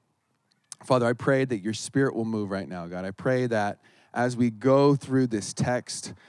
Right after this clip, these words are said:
and as we go, uh, and, uh, meditate on your word, um, Father, that you will just move in our hearts, God, that this is not just a message that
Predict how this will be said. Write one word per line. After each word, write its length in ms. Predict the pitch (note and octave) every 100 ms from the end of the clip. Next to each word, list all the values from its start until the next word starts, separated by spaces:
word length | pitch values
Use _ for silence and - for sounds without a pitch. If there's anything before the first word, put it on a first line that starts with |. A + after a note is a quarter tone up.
| _
and 100 | -
as 120 | A#2+ A#2
we 100 | A#2+
go, 720 | G#2 C3 C#3 C3+ C3+ C3 A#2
uh, 300 | G#2 F#2+ F#2 -
and, 400 | A#2 G#2 G2 F#2 _ _ _ -
uh, 80 | F#2+
meditate 640 | G2+ C#3 D3 C#3 C#3 B2 -
on 180 | C3 C3
your 160 | A2+
word, 560 | G#2 G#2+ B2+ B2 A2 A2+ _ _ _
um, 260 | G#2+ G2 G2
Father, 320 | - C3 B2+
that 120 | B2
you 140 | A#2+ D3
will 80 |
just 180 | D3 C3+
move 200 | C3 C#3
in 80 | B2+
our 120 | A2
hearts, 440 | G2+ B2 G#2+ - -
God, 280 | G#2+ G#2
that 140 | G#2 G#2
this 200 | D3+ D#3
is 140 | C3+
not 320 | C3 C#3 C3
just 240 | G#2 B2 -
a 40 |
message 640 | A2 A2+ B2 B2 A2+ G#2
that 300 | G#2+ G#2 G2